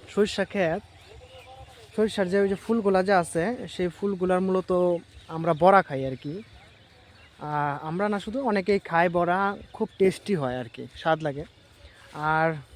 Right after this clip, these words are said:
এই সরিষা দিয়ে মূলত অ-, অনেক কিছু হয়, আমার ঠিক জানা নাই আর কি।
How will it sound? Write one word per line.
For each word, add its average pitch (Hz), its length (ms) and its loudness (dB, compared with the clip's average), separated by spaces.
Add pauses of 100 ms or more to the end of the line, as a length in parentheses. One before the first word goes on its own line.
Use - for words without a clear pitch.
(140)
এই 185 200 -2
সরিষা 208 400 -2
দিয়ে 180 140 -2
মূলত 185 340 -6 (680)
অ-, 165 300 -4
অনেক 233 160 0
কিছু 233 220 -2
হয়, 190 400 0 (200)
আমার 180 260 -6
ঠিক 185 180 -10
জানা 190 240 -4
নাই 160 180 -4
আর 170 180 -6
কি। 151 280 -8